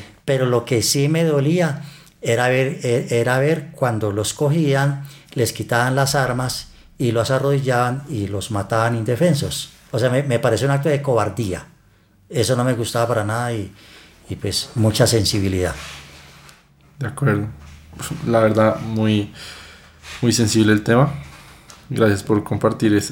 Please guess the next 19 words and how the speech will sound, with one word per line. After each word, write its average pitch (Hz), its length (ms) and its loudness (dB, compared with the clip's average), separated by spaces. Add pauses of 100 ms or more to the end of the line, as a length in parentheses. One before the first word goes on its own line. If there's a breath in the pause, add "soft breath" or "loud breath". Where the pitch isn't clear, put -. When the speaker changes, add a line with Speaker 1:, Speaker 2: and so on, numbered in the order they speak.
Speaker 2:
estas, 104 440 0 (240)
estas 107 240 0
experiencias 104 540 0
y 104 340 -4
estas 104 280 0
visiones 104 400 0
tuyas. 135 340 -4 (920 loud breath)
Y 117 380 4
bueno, 107 400 2 (120)
una 120 180 2
de 120 60 6
las 120 160 2
últimas 120 360 -2
que 123 120 -4
te 113 180 -6
quería 117 260 0
preguntar 113 440 -2
es, 107 280 -4 (1040 loud breath)
em, 113 760 0